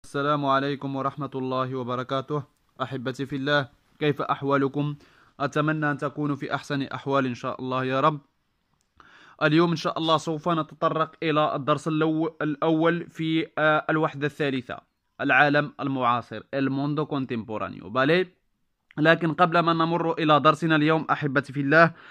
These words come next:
المرجو منكم الاشتراك في القناة والضغط على الجرس ليصلكم كل جديد، ولكم مني أجمل تحية على تشجيعاتكم وتحفيزكم لنا لنستمر بالمزيد إن شاء الله. والآن سوف نمر إلى درسنا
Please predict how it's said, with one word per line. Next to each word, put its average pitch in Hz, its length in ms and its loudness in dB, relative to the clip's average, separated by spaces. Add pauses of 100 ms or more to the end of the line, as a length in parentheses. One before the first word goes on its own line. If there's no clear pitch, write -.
(260)
المرجو 156 440 2
منكم 165 340 0
الاشتراك 156 520 0
في - 60 -8
القناة 156 340 0
والضغط 143 400 -2
على 143 160 0
الجرس 147 420 0
ليصلكم 143 540 -4
كل 139 280 -4
جديد، 139 400 -4 (260)
ولكم 151 420 0
مني 147 320 -2
أجمل 135 380 -4
تحية 143 380 -4
على 139 220 0
تشجيعاتكم 131 720 -4
وتحفيزكم 131 880 -6
لنا 139 400 2
لنستمر 135 640 -2
بالمزيد 127 680 -4 (160)
إن 156 100 -2
شاء 160 280 0
الله. 151 340 4 (360)
والآن 190 460 2
سوف 185 280 0
نمر 170 560 2
إلى 156 220 2
درسنا 151 600 0